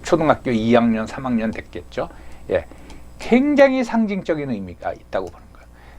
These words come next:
백 년 만에 그 김주성 선생님의 집안은 이 딸을 통해서 정체성을 확립을 한 거라는 거죠. 예. 굉장히, 에, 이,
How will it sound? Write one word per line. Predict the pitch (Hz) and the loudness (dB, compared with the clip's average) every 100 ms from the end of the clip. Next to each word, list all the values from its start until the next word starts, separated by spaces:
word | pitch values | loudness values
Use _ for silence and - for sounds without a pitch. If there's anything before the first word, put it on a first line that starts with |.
| - | -12
백 | - 131 | 2 4
년 | 185 196 202 196 196 | 6 8 8 8 4
만에 | 170 139 139 170 196 196 - - - | 4 4 4 2 0 -2 -12 -20 -4
그 | 156 160 147 | 2 2 2
김주성 | 151 147 143 135 135 127 | -4 -2 -2 -2 -4 -2
선생님의 | 135 120 123 117 104 - - - - 131 120 123 123 | -4 -2 0 0 -2 -10 -20 -18 -6 2 4 6 4
집안은 | - - 131 120 113 92 143 - - | 0 2 6 6 4 -4 -10 -12 -6
이 | 139 - | -6 -2
딸을 | 170 165 180 170 | 0 4 4 2
통해서 | - 170 156 185 202 - - - | -2 -4 -2 0 0 -4 -16 -4
정체성을 | - 139 - 165 - 147 143 202 226 - - - | 0 0 4 2 2 -2 2 2 0 -8 -20 -14
확립을 | - 247 262 247 220 208 | 0 4 6 6 6 2
한 | - 208 | -2 2
거라는 | 160 98 87 - | 6 4 2 -10
거죠. | - - - - - - - - - - - - - | -16 -16 -18 -18 -20 -20 -20 -20 -20 -18 -14 -12 -10
예. | - - - - - - - - - - - - - - - - - | -10 -12 -14 -18 -18 -18 -18 -18 -18 -18 -16 -18 -16 -14 -12 -12 -2
굉장히, | 120 110 110 - - - - - 113 | 4 6 4 2 -10 -14 -14 -2 6
에, | 110 107 107 104 101 - - - - | 8 10 8 8 6 2 -2 -18 0
이, | 135 151 143 127 | 6 8 8 4